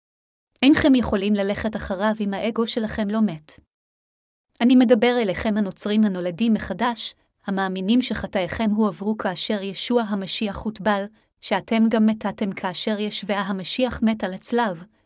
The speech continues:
ושעכשיו נמלטים מההרשעות שלכם. זה לא האני הישן שלכם אשר אלוהים קרא לו ואוהב אותו עתה. אם אתם מאמינים בבשורת המים והרוח,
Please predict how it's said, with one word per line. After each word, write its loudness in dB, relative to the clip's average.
ושעכשיו -2
נמלטים 2
מההרשעות -4
שלכם. -8
זה 2
לא 4
האני 2
הישן -2
שלכם -2
אשר -2
אלוהים 2
קרא 0
לו 0
ואוהב 0
אותו -2
עתה. -8
אם 8
אתם 2
מאמינים 2
בבשורת -2
המים -2
והרוח, -2